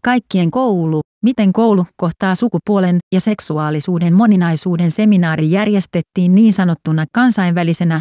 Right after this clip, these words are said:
homo-, bi- ja transfobian vastaisena päivänä, ja tilaisuudessa saivat puheenvuoron gender-ideologiaa edustavat tutkijat, opettajat,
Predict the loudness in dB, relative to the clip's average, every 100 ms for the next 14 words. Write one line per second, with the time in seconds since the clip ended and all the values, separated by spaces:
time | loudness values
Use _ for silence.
0 | 0 0 2 -2 _ -6 -6 -4 -6 -4
1 | 0 0 -2 -4 0 2 2 0 -2 -6
2 | -6 -4 -4 -4 -2 -2 0 0 -2 -2
3 | -4 -2 -2 -4 -4 -2 -2 -4 -4 -2
4 | -2 -4 -6 -4 -2 -2 -2 -2 -2 -2
5 | -2 0 2 2 2 2 2 0 0 -2
6 | -2 -2 -2 -4 -6 -6 -6 -6 -2 -2
7 | -2 -4 _ -6 -4 -2 -4 -6 -4 -6